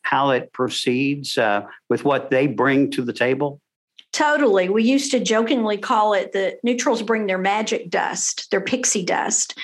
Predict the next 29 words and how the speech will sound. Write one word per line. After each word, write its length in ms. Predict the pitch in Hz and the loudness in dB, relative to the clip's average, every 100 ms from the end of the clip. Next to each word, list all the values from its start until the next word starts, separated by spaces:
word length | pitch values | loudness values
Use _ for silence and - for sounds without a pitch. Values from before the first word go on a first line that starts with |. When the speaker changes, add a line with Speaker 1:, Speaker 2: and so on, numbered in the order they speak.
| - - - - - | -12 -12 -12 -16 -2
Speaker 2:
There 180 | 254 254 | 2 4
is 160 | 254 226 | 4 2
a 120 | 208 | 2
dynamic 720 | 202 196 208 240 277 285 285 | 2 2 2 2 4 2 0
that 180 | 214 - | -2 -2
comes 400 | - 247 233 233 | 0 2 2 2
from 180 | - 208 | 0 -2
having 400 | 190 196 185 185 | -2 -2 -2 0
neutrals 480 | 208 226 240 226 233 | 0 0 0 2 2
in 140 | 220 | 0
the 100 | 220 | 0
room. 540 | 196 175 165 165 170 - - - - - _ | 0 0 -2 -4 -6 -10 -18 -16 -16 -18 _
They 280 | 214 240 285 | 0 2 2
can 240 | 294 240 202 | 0 0 2
say 420 | - 247 247 262 | 2 2 2 2
something 600 | - 180 185 185 185 196 | 0 -2 -2 -4 -4 -4
to 200 | - 226 | -2 0
inform 520 | 190 185 226 233 240 | 0 0 2 4 4
the 100 | 208 | 0
clients 640 | - 233 226 208 185 - | 0 2 2 2 -2 -4
how 140 | 214 208 | -2 0
something 460 | - 214 214 220 | 0 -2 -2 -2
they've 160 | 208 190 | 0 0
said 300 | 190 220 196 | 0 0 2
or 80 | 208 | 2
done 220 | 196 190 | 0 0
is 160 | 185 - | -2 -2
coming 360 | 220 185 185 | -2 0 -2
across, 880 | 170 - 254 240 180 160 175 - | -4 0 2 4 4 2 0 -4